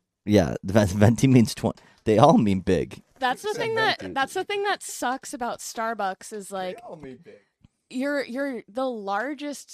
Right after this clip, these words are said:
Speaker 2: size is not very large, um, and it still costs, like, six bucks.
Speaker 1: Yeah, th-, that, that's why, like, I don't, I get the small one when I get the espresso drinks, 'cause at, at the end of the day, I feel like they put the same amount of espresso in there, and then they just are like,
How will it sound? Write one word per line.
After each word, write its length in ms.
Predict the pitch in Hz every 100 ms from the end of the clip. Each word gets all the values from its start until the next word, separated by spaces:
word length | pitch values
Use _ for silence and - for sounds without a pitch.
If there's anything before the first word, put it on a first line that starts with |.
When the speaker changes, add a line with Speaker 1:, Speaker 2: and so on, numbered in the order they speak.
| -
Speaker 2:
size 400 | 196 175 170 165
is 200 | 160 170
not 320 | 175 165 -
very 340 | - 185 160 165
large, 600 | 151 95 85 202 180 214 -
um, 220 | 180 165
and 140 | 190 185
it 120 | -
still 280 | - 185 180
costs, 320 | - 151 -
like, 180 | 143 -
six 300 | - 151 -
bucks. 560 | - - - - - - _ -
Speaker 1:
Yeah, 340 | 117 107 104 - 95 -
th-, 140 | 123 120 -
that, 200 | 127 - -
that's 200 | 113 117
why, 180 | 151 147
like, 240 | 117 110
I 60 | 110
don't, 120 | 110 -
I 140 | 104
get 180 | 110 -
the 80 | 117
small 440 | - 101 98 101
one 200 | 107 107
when 100 | 90
I 60 | 95
get 140 | 92
the 100 | 95
espresso 440 | - - 92 -
drinks, 280 | 101 104 107
'cause 160 | - 87
at, 100 | - 76 -
at 100 | 98
the 60 | 113
end 100 | 113
of 40 |
the 60 | 101
day, 60 |
I 40 | 98
feel 140 | 110
like 100 | 101
they 80 | 92
put 180 | 95 98
the 60 |
same 200 | 95 98
amount 200 | 95 92
of 80 | 80
espresso 520 | 80 - 85 82 90 95
in 80 |
there, 220 | 95 101 -
and 120 | 87
then 120 | 87 87
they 100 | 82
just 220 | 82 -
are 60 | 78
like, 260 | 73 78